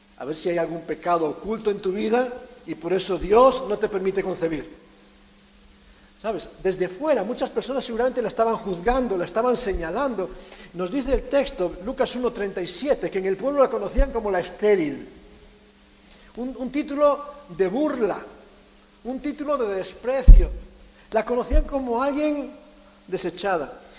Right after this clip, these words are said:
¿Cuánto tuvo que sufrir esta mujer en muchos momentos de su vida? Despreciada, rechazada, mirándola de mala manera y diciéndole, "Seguramente que hay en ti pecado".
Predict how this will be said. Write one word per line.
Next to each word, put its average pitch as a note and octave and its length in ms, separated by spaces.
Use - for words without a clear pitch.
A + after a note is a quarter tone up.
¿Cuánto A#3+ 280
tuvo A3 260
que F3 80
sufrir G3+ 300
esta F3+ 180
mujer F3 380
en C#3 80
muchos D#3+ 240
momentos E3 280
de D#3 60
su C3+ 140
vida? B2 180
Despreciada, F3+ 600
rechazada, A#3 880
mirándola A3+ 560
de G3+ 80
mala G#3 260
manera G#3+ 300
y G#3+ 60
diciéndole, G#3+ 300
"Seguramente A3+ 540
que G#3 80
hay G3+ 100
en F#3+ 80
ti G3+ 100
pecado". G3 440